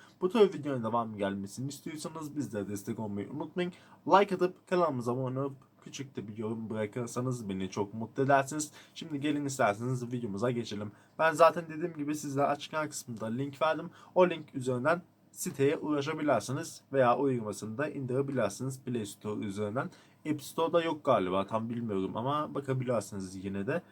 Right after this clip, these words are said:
Şimdi arkadaşlar sitemizin ismi Liraka yazdığınız zaman zaten çıkmakta. Uygulamasına giriş yaptım ben bu arada arkadaşlar.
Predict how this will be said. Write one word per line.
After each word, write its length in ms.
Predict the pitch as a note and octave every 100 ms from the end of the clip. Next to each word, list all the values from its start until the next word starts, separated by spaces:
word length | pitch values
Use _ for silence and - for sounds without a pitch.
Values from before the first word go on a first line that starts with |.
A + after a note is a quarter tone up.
| - - - -
Şimdi 220 | G3+ G#3
arkadaşlar 360 | G3 G3+ F3+ C3 - _ _ -
sitemizin 840 | - G#3 G3 G#3+ F3 D3 B2+ C3 C3
ismi 480 | F3 - C#3+ C#3+ D3+ _ B2+
Liraka 520 | D3 D#3 C3 C3+ C#3+
yazdığınız 520 | C#3+ C3+ A#2 A2+ G#2
zaman 200 | A2+ A#2+
zaten 480 | A2 A#2 A2+ C3 C#3
çıkmakta. 520 | C#3 B2+ A2 G2+ C3+
Uygulamasına 760 | C3+ C3 B2+ B2+ C#3 C3+ B2 B2+
giriş 240 | B2 G#2+ G#2
yaptım 360 | G2+ - G2+
ben 180 | F#2 F2+
bu 60 | F#2+
arada 160 | F#2
arkadaşlar. 400 | F2+ F2 A2+ F3